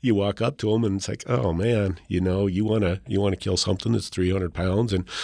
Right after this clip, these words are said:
you know, a, a three hundred pound, eight-year-old goat with nine and a half inch horns does not look, the, the horn per, horn size per body size is not, like I said, that what,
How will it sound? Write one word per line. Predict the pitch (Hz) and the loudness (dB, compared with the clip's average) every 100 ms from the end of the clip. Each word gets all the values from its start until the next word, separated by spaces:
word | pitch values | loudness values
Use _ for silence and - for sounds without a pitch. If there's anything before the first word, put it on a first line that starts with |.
| - - | -10 -2
you | 107 | 2
know, | 90 | 2
a, | 92 87 - - | 2 -2 -8 -10
a | 90 85 82 | -2 0 0
three | - 113 | 0 0
hundred | 104 104 80 | 2 0 0
pound, | 104 101 101 101 98 - | 0 2 2 0 -2 -4
eight-year-old | 107 101 101 98 90 | -4 0 2 2 0
goat | 92 110 104 - _ | 0 0 0 -2 _
with | 101 95 92 - - | -2 0 0 -2 -10
nine | - 87 95 | -4 0 2
and | 92 | 2
a | 87 | 2
half | 95 87 | 0 0
inch | 92 85 | 0 -2
horns | 104 110 101 90 - - - - - - - _ | 0 0 0 -2 -8 -14 -16 -16 -20 -20 -20 _
does | - 98 95 | 2 2 2
not | 101 98 98 - - | 0 2 0 -2 -2
look, | 101 101 95 - - - - | 2 2 0 -6 -16 -14 -2
the, | 92 | 0
the | 95 107 104 | 0 0 -2
horn | 90 127 123 117 | 0 0 2 0
per, | 107 110 101 98 - - - | -2 -2 -2 -2 -10 -14 -8
horn | 123 120 | -2 -2
size | 104 98 95 - | -2 0 0 0
per | 90 | -2
body | 85 87 92 92 90 87 - - - - _ - | -2 0 0 2 2 0 -4 -18 -20 -20 _ -6
size | - - 85 85 | -2 0 2 2
is | 85 87 | 0 0
not, | 85 85 82 | 0 0 -2
like | 82 78 | -6 -2
I | |
said, | - 87 80 78 - - - | 0 2 2 0 -8 -18 -6
that | 80 85 85 - | 0 0 0 2
what, | 92 | 0